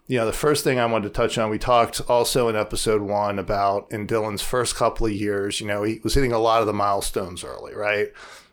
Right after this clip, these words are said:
Walking, crawling, things like that. Obviously wasn't speaking, which led us to the diagnosis. But the other thing that was a struggle for us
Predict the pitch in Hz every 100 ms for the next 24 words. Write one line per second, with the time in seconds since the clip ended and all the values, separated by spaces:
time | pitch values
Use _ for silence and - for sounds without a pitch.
0 | - 101 107 113 - 120 107 104 104 101
1 | - - _ _ - 131 117 110 107 107
2 | 107 107 120 113 107 110 101 101 92 107
3 | - _ - _ _ - 120 113 - 117
4 | 107 107 101 - _ _ _ _ _ _
5 | 113 107 139 - 156 123 - 113 120 120
6 | - - 107 110 - 113 113 110 120 123
7 | 101 95 - 113 - - 117 110 107 -
8 | - - - - 113 117 160 156 - 110
9 | 98 101 104 101 107 107 107 - - _
10 | _ _ _ _ _ - 120 107 110 -
11 | 143 120 113 113 110 113 _ _ _ _
12 | _ - - 131 110 107 - -